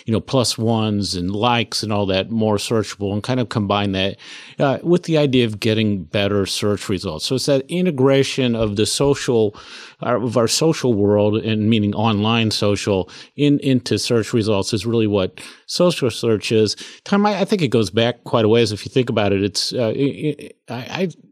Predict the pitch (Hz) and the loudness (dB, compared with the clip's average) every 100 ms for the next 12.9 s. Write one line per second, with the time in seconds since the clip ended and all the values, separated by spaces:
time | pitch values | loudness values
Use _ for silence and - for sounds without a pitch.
0 | _ - 147 131 131 113 107 90 110 - | _ -2 2 2 2 0 -2 -4 -12 -6
1 | 123 127 120 117 101 110 104 92 104 113 | -2 0 2 2 2 2 2 0 0 2
2 | 127 131 120 127 127 120 107 - - - | 2 2 2 4 2 0 -8 -18 -18 -4
3 | 131 127 127 127 123 117 - 131 127 131 | 2 2 2 2 0 -2 0 0 2 0
4 | 123 107 92 107 113 117 113 104 87 95 | 2 0 0 0 2 2 0 0 -2 -4
5 | 90 - 135 123 113 107 117 113 104 - | -6 0 2 4 2 0 -4 -2 -2 -2
6 | 107 104 110 - - - _ - 151 143 | -2 -2 -6 -16 -20 -20 _ 0 2 4
7 | 143 143 143 147 127 - 127 127 127 123 | 4 2 2 2 0 0 0 2 2 2
8 | 117 113 - 117 107 85 - - - - | 2 0 -4 -4 -2 -4 -6 -6 -6 -8
9 | 120 123 117 120 120 117 - 131 120 - | -4 0 2 2 2 0 0 2 0 -2
10 | - 123 127 117 104 117 113 117 104 98 | -6 0 2 0 -2 -4 -2 -2 -2 -4
11 | 117 107 101 98 110 90 - - - 131 | -4 -2 -2 0 0 0 -6 -20 0 2
12 | 117 151 151 135 120 110 120 110 | 4 2 2 2 2 0 2 2